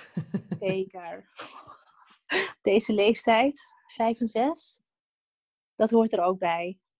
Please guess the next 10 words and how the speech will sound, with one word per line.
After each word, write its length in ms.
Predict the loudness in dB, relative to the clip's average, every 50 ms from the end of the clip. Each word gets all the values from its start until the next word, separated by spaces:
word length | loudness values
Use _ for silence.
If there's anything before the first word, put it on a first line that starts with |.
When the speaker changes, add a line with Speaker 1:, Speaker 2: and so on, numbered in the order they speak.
| _ _ _ _ _ _ _ _ _ _ _ _ _ _ _ _ _ _ _ _ _ _ _ _ _ _ _ _ _ _ _
Speaker 2:
Maar 180 | -4 -4 -4 0
vooral 200 | 2 4 4 6
heel 180 | 6 6 4 4
dankbaar 420 | 2 0 0 0 -2 -2 -2 -4
zijn, 300 | -4 -8 -8 -8 -10 -12
denk 260 | -12 -12 -12 -12 -14
ik, 240 | -14 -18 -18 -20 -20 _ _ _ _
voor 480 | -10 -6 -4 -4 -2 -2 -4 -6 -8 _ _ _ _ _ _ _ _ -2
alle 240 | 2 4 4 6
momenten. 720 | 4 4 2 0 0 0 0 0 2 0 0 -2 -4 -8 _